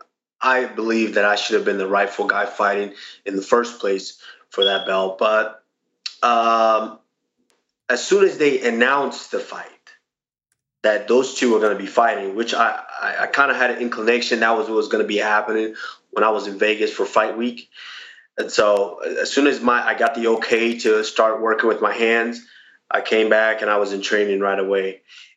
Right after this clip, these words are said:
And I was already training before they announced the fight. Uh, I mean, that, that's, so I was gonna try to make weight regardless of whether they called me or not.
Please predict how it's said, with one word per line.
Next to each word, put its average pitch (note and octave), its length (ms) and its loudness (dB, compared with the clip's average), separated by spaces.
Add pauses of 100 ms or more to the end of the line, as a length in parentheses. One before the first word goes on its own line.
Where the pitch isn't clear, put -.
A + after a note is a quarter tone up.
And G2 320 0
I A2+ 120 2
was A#2+ 140 2
already G#2+ 280 0
training B2+ 460 -2
before G#2 460 0
they G2 600 -4 (840)
announced A2+ 500 0
the - 60 -14
fight. - 280 -16 (920)
Uh, - 340 -4
I - 60 -12
mean, A#2 260 -2
that, B2+ 180 0
that's, - 440 -2
so A#2 380 2 (160)
I C3+ 80 4
was D#3 160 2
gonna C#3 220 0
try C3+ 240 2
to B2+ 60 0
make B2+ 260 0
weight A#2+ 260 2
regardless B2 960 -2 (720)
of A2+ 380 2
whether A2+ 220 2
they A2 220 0
called A#2+ 340 2
me A2+ 160 -2
or G2+ 80 0
not. G#2+ 340 0